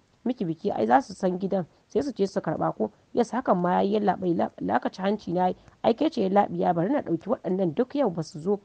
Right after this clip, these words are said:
hannuna ba." Taya shi ne ya ɗauko su ya fara musu wasa, dariya ne. "Dama ka, dama ka daina don ba su san kana yi ba. Bari na yi musu wasan tun ba sa ganewa har su fara." Nan dai ya ta zama sai da Momi ta zo ta kore shi sannan ya fita. Can iska siyasar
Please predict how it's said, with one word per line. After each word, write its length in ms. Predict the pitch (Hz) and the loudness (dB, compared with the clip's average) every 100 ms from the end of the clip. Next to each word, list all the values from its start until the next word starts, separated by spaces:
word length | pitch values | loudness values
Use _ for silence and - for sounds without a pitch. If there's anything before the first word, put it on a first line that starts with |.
| _ _ | _ _
hannuna 480 | 185 202 196 190 185 | 0 2 4 4 2
ba." 120 | 180 - _ | 0 -6 _
Taya 220 | - 302 220 | 2 4 4
shi 120 | 214 | 2
ne 140 | 202 | 2
ya 40 | 214 | 2
ɗauko 340 | - 196 240 | 0 -4 -4
su 120 | 226 - | -2 -4
ya 80 | |
fara 260 | 170 233 285 | 0 0 0
musu 220 | 202 208 | -2 -4
wasa, 280 | 180 160 196 | -4 -2 -4
dariya 380 | 170 160 208 233 | -2 -2 -2 0
ne. 120 | 226 - _ - | -2 -6 _ 0
"Dama 280 | 214 190 | 2 2
ka, 180 | 190 202 | 2 0
dama 460 | 185 - 156 156 214 | -2 -4 -4 -2 0
ka 120 | 247 | 2
daina 220 | 269 226 | 2 2
don 160 | 185 196 | 0 -2
ba 100 | 180 | -4
su 80 | - | -6
san 160 | - 208 | -4 -2
kana 260 | 240 254 190 | -2 0 0
yi 120 | 175 | 0
ba. 100 | 160 - _ _ | -4 -8 _ _
Bari 240 | 165 180 | 0 2
na 80 | 311 | 2
yi 60 | 254 | 2
musu 240 | 208 208 | 0 -2
wasan 300 | 180 151 180 | -4 -2 -4
tun 200 | - 233 | -4 -2
ba 140 | 226 254 | 2 2
sa 180 | - 180 | 0 0
ganewa 340 | 208 175 170 | 0 2 0
har 140 | 165 | -2
su 140 | 254 - | -6 -8
fara." 260 | - 185 165 - - | -2 -2 -2 -8 -8
Nan 140 | - 233 | -2 2
dai 120 | 247 | 2
ya 60 | 240 | 2
ta 80 | 233 | -2
zama 280 | 233 226 226 | 0 0 0
sai 160 | 262 | 0
da 80 | 254 | 0
Momi 240 | 190 208 | 0 0
ta 80 | 214 | 0
zo 100 | 190 | -2
ta 120 | 190 | -4
kore 280 | 208 175 170 | -4 -2 -2
shi 80 | 220 | -2
sannan 300 | - 208 185 | -6 -4 -2
ya 60 | 185 | -4
fita. 240 | - 165 - _ _ | -6 -10 -10 _ _
Can 160 | 233 240 | -2 -2
iska 240 | - - | -4 -6
siyasar 520 | 196 208 202 202 180 | -4 0 0 0 -4